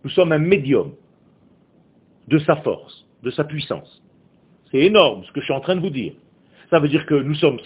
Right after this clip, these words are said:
censés être capables de résister à sa lumière, à son verbe. Auquel cas, on explose, si ce n'était pas le cas. Et donc, quiconque veut jouer à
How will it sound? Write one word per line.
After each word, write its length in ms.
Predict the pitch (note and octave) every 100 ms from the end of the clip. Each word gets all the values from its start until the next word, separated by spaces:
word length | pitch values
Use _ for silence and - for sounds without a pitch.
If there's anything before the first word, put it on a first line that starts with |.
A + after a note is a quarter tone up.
| -
censés 480 | F3+ - E3+ G3 D3+
être 320 | D3 F3+ - -
capables 480 | G3 - - D#3 B2+
de 60 | C3+
résister 720 | A#2+ F3+ D#3+ D3 - F3 G3
à 260 | E3+ G#3 -
sa 100 | B2+
lumière, 480 | C#3 A#3 G#3 G2+ D2+ _ _ _ _ _ _
à 100 | -
son 200 | - G#3
verbe. 360 | G3 C#3+ F#2 - _ _ _ _ _ _ _ _ _
Auquel 340 | C#3 C3+ D3 -
cas, 200 | G3+ A3
on 80 | D3+
explose, 720 | F3 - - A3+ C3 F2 - _
si 160 | _ C#3
ce 120 | -
n'était 200 | C#3+ C#3
pas 140 | C3+ F3
le 100 | F#3
cas. 320 | D3 - - _ _ _ _ _ _ -
Et 60 | D#3+
donc, 240 | E3 - -
quiconque 460 | C4+ B3+ B3+ A3+ E3
veut 240 | D#3 G#3
jouer 460 | D#3 G#3 G#3+ G3+ F3+
à 400 | D3 C3+ A2